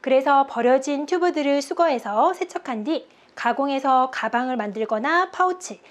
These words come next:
필통 등 다양한 소품으로 업사이클링을 하기 시작했습니다. 지금까지 버려진 물건을 재활용해 새로운 제품으로 만들어지는 사례를 만나보았는데요.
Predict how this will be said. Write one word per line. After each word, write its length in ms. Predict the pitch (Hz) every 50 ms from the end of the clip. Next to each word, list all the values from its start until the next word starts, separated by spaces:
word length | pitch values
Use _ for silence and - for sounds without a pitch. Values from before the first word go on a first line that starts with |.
| _ _ -
필통 400 | - 381 349 370 381 349 330 262
등 240 | 214 240 349 415 415 -
다양한 400 | - - 214 214 247 269 269 277
소품으로 540 | 320 349 349 - 349 302 254 240 285 269 -
업사이클링을 640 | 214 202 - - 294 302 302 - 269 240 226 247 233
하기 200 | 226 202 226 269
시작했습니다. 680 | 302 - - 359 - 339 - - 233 196 180 - - - - - _ _ _ _ _ _ -
지금까지 640 | - 269 269 330 339 - 330 320 320 320 320 320
버려진 420 | - 240 240 294 330 330 349 339
물건을 400 | 320 294 269 262 254 247 247 240
재활용해 600 | 233 226 214 208 214 208 196 202 247 320 302 - -
새로운 380 | - 381 403 403 403 415 392
제품으로 680 | 349 311 294 302 - 285 269 262 262 262 262 262 254 247
만들어지는 600 | 214 190 202 202 208 269 285 277 277 269 262 254
사례를 380 | 262 294 285 262 262 247 254 254
만나보았는데요. 1000 | 202 190 208 220 233 233 - 208 208 208 208 196 180 175 185 190 254 320 277